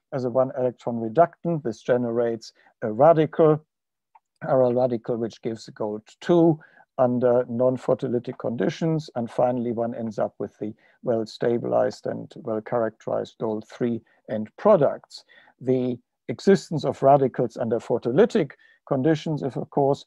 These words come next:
rather less surprising, and I've just mentioned here the now classical work by the Glorious group, um, who showed that with a photoinitiator, uh, the, uh, the, uh, oxidation proceeds from gold one to gold two to gold three,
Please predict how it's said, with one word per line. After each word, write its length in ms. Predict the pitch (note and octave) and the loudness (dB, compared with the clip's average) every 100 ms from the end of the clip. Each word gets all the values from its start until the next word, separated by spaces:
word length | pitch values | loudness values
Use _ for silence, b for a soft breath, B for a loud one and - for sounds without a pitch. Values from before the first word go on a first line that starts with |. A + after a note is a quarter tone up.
| b b | b b
rather 300 | C#3 C3 A#2 | 2 4 4
less 200 | B2 B2+ | 2 0
surprising, 840 | - A2 - C3+ D#3 E3+ F3 F3 D#3+ | -4 -8 2 6 8 8 6 4 2
and 180 | B2 | 0
I've 160 | B2 A#2 | -2 -2
just 320 | B2+ A2+ - | -2 -4 -6
mentioned 420 | A#2+ A#2 - A#2+ | -8 -8 -8 -10
here 280 | A#2 C3+ B2 | -6 -2 -2
the 100 | A#2 | -2
now 320 | A2 A2+ A2 - b b - | -4 -2 -2 -4 b b -4
classical 480 | B2 A#2 - - | -2 -2 -6 -8
work 300 | A#2+ B2 A2+ - | -4 -2 -2 -2
by 120 | A#2 | -4
the 100 | A2+ | -4
Glorious 540 | - C3 B2+ A2+ A2+ | -2 0 0 -2 -6
group, 340 | - B2 B2+ - b b b - | -6 -4 -4 -8 b b b 0
um, 380 | A#2+ A#2 A#2+ - | 2 2 -2 -6
who 80 | G#2+ | -10
showed 380 | - A#2 A#2+ | -4 -2 -2
that 280 | A#2+ A2+ - - | -2 -2 -4 -8
with 180 | A2 | -6
a 160 | A2+ G#2 b b - | -6 -8 b b -2
photoinitiator, 1160 | - - C3 A#2+ D3+ - D3 C3+ C3 C3 C3 B2 b b - | 0 0 0 2 0 2 2 4 4 2 2 0 b b 0
uh, 340 | C3 A#2+ B2 A#2 C3 B2+ | 2 4 4 0 -10 -10
the, 60 | B2+ | -8
uh, 240 | B2 A2 | -6 -6
the, 300 | A2 A2 A2 A#2+ A#2 A#2 | -6 -6 -8 -10 -14 -10
uh, 160 | G#2 | -10
oxidation 760 | A2+ - G#2+ A#2 A2 - A#2 A2 | -10 -10 -6 -6 -6 -8 -8 -8
proceeds 480 | A#2+ - B2+ A2 | -8 -8 -6 -6
from 180 | - G#2 | -8 -10
gold 240 | G#2 G#2+ - | -6 -6 -2
one 200 | B2+ B2 | 0 0
to 100 | B2 | -4
gold 300 | A2 G#2 G#2 | -6 -6 -6
two 200 | A2+ A2 | -8 -8
to 160 | - | -8
gold 260 | G#2 G#2 G#2 | -8 -6 -8
three, 400 | - A#2 A2 A2 | -10 -8 -6 -8